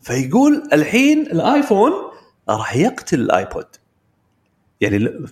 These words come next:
فكر فيها، لو بعض التجار، زين، اللي ما يواكبون العصر، تمام، اللي ما ي-،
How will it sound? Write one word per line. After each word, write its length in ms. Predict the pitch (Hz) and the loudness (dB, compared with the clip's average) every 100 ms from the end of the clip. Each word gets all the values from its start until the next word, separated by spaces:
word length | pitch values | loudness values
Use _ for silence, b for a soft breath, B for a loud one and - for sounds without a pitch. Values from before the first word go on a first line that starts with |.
| _ | _
فكر 340 | - 196 208 | -4 -2 -2
فيها، 460 | 147 180 113 127 - | -2 0 2 0 -2
لو 160 | 117 110 | 0 2
بعض 240 | 139 156 | 2 0
التجار، 640 | 123 120 98 98 90 - _ _ 92 | -2 -2 -2 -2 -4 -12 _ _ -10
زين، 380 | 87 90 101 - b b b | -6 -4 -6 -8 b b b
اللي 200 | 165 113 | 2 4
ما 140 | 131 | 4
يواكبون 340 | 139 123 101 90 | 4 2 -2 -6
العصر، 300 | 87 - - _ _ | -6 -10 -12 _ _
تمام، 280 | 87 98 113 | -6 -2 0
اللي 160 | 104 107 | 0 2
ما 140 | 127 | 2
ي-، 220 | 139 110 | 0 -2